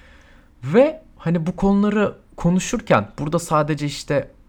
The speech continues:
I O S üzerinden de gitmeyiz yani. Buraya ben bir Androidci arkadaşımı da çağırabilirim. Hani yan yana durup burada I O S Android karşılaştırması da yapabiliriz bazı konular hakkında. Bir üst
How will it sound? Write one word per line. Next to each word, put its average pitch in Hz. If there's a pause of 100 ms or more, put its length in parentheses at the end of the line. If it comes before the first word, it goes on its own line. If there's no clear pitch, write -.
(120)
I 139
O 147
S 143
üzerinden 131
de 127
gitmeyiz 117
yani. 87
Buraya 120
ben 123
bir 123
Androidci 110
arkadaşımı 104
da 190
çağırabilirim. 92 (640)
Hani 92 (140)
yan 135
yana 127
durup 127
burada 113
I 123
O 143
S 135
Android 117
karşılaştırması 101
da 220
yapabiliriz 165
bazı 151
konular 156
hakkında. 156
Bir 226
üst -